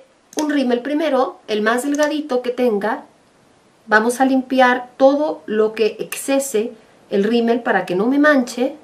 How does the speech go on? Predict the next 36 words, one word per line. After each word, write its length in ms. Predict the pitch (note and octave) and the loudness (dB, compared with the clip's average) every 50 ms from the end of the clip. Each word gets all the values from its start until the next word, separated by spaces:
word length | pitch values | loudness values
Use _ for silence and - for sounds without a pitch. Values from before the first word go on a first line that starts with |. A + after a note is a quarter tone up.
| - - - - - - - - _ - - - - - - - - | -20 -20 -20 -20 -20 -20 -20 -20 _ -20 -20 -20 -20 -20 -20 -16 -4
Y 200 | - C#4+ D4 D4+ | 0 2 4 4
voy 220 | D#4 D4+ C4 C4 B3+ | 4 4 4 4 4
a 20 | |
hacer 420 | B3+ B3+ - C4 B3+ B3+ C4 - - - _ _ _ _ _ _ _ _ _ _ _ _ _ _ _ _ _ _ _ _ _ _ _ _ _ _ _ _ _ _ - | 4 4 4 2 4 4 2 0 -4 -16 _ _ _ _ _ _ _ _ _ _ _ _ _ _ _ _ _ _ _ _ _ _ _ _ _ _ _ _ _ _ -4
una 300 | B3 C4 C4 C4+ C#4 C#4+ | 0 2 2 2 4 4
capa 480 | D#4 D4 C#4 - - - C4 - - - _ _ _ _ _ _ _ _ _ _ _ _ _ _ _ _ _ _ _ _ _ _ _ - - - | 4 4 4 4 4 2 2 0 -4 -18 _ _ _ _ _ _ _ _ _ _ _ _ _ _ _ _ _ _ _ _ _ _ _ -20 -8 0
hacia 340 | - - D#4 D4+ - E4+ D#4 | 4 4 4 4 4 2 2
arriba. 380 | D4+ D4+ B3+ G3+ F3 D#3+ - - _ _ _ _ _ _ _ _ _ _ _ _ _ | 2 2 2 -2 -2 -4 -8 -16 _ _ _ _ _ _ _ _ _ _ _ _ _
Esto 280 | - B3+ C#4 C4+ - D#4+ | 0 0 0 2 0 0
quiere 160 | - D#4 D4 | 0 0 0
decir 180 | C#4+ D4 D4 C#4+ | 0 0 -2 0
que 180 | - C#4 B3+ C4 | 2 0 2 4
mi 240 | A#3+ B3+ C#4+ D#4+ F4 | 4 4 6 6 4
rímel 320 | D#4+ D4+ C#4+ C#4 C#4+ C4+ | 4 4 4 4 4 6
va 60 | B3+ B3+ | 4 4
a 40 | |
ir 160 | C4 C4 C4 - | 4 4 2 4
hacia 340 | - D4 D4+ D4 - D#4 D4 | 6 6 6 6 4 4 4
adelante, 560 | C#4+ C4+ C4 C4 C4 A#3 G#3+ F#3+ F#3 - - - | 6 6 6 6 6 4 4 2 -2 -4 -6 -4
no 300 | G#3+ A3 A#3 B3 C#4 D4+ | 0 2 4 4 4 4
lo 100 | D#4+ D4+ | 4 4
voy 140 | C#4+ C#4 C4+ | 4 6 6
a 20 | |
llevar 220 | C4+ B3+ B3 B3 | 6 6 6 6
hasta 180 | A#3+ A#3+ - A3+ | 4 2 0 -4
atrás 300 | A3 - A#3+ A#3+ B3+ B3 - | -2 2 4 4 4 2 0
porque 280 | B3 A#3+ - A3+ A3 - | -8 -8 -4 -4 -2 0
este 260 | - B3+ - C#4+ C4+ - | 0 0 0 0 -2 -2
no 320 | B3 A3+ A#3 A#3+ B3 C4 | 0 2 4 4 6 6
es 240 | C#4 D4+ D#4+ D#4+ - | 6 4 4 2 -2
el 140 | - A3 A3+ | -2 -2 -2
look 200 | A3 A3+ A#3 A#3 | -2 -4 -4 -4
que 100 | - A#3+ | -4 -4
traen 400 | A#3 A3+ A3+ A3+ A#3 A3+ A#3 A3+ - | 0 4 4 4 4 4 0 -2 -4
estas 360 | G3 A3+ A3+ - - G#3+ - | -4 -4 -4 -6 -6 -6 -4
artistas. 640 | A#3+ A#3 - - C#4+ C#4+ C4+ - - - - - | -4 -6 -4 -4 -2 -2 -2 -4 -8 -16 -16 -18